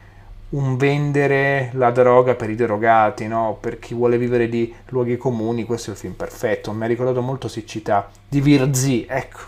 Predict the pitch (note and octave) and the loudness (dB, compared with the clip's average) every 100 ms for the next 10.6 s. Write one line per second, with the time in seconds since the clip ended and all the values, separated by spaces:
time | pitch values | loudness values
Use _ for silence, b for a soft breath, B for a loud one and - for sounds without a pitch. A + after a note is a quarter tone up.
0 | - C3 A#2 A#2 A#2+ A#2 - C3 C3+ B2 | -10 -6 -4 -4 -8 -12 -12 -10 -6 -2
1 | A#2 A#2+ C3+ C3 C3 B2 A#2+ A#2 - - | -2 -4 -6 -6 0 2 2 -2 -8 -12
2 | - B B B B C#3+ C#3+ C#3 C3 A#2 | -18 B B B B 0 0 0 2 2
3 | A#2 - C#3 B2+ - A#2 G#2 G#2 - - | 0 0 -2 -2 -4 -4 -4 -6 -18 -20
4 | - B2 - B2 - B2 A#2+ A#2 A2 B | -12 -10 -6 -8 -4 -2 -2 -4 -6 B
5 | B B B - - B2+ B2 A#2 A2+ A#2+ | B B B -14 0 2 4 2 0 -2
6 | A#2+ - - A#2 A2 B2+ C3+ C#3 A2 - | -4 -6 0 0 2 0 0 -2 -4 -4
7 | B2 A2 - A2 F#2+ G#2+ F#2 A#2+ G#2 - | -6 -6 -8 -8 -8 -6 0 2 2 -4
8 | A2 G#2 G#2 - - b b b b b | -12 -16 -18 -16 -18 b b b b b
9 | b - A#2+ B2+ B2+ A#2+ A2 A#2 A#2 A#2 | b -18 -8 -6 -4 -4 -4 -6 -6 -6
10 | A2 G#2+ G#2 G#2 G2+ G2 | -6 -4 -4 -4 -4 -6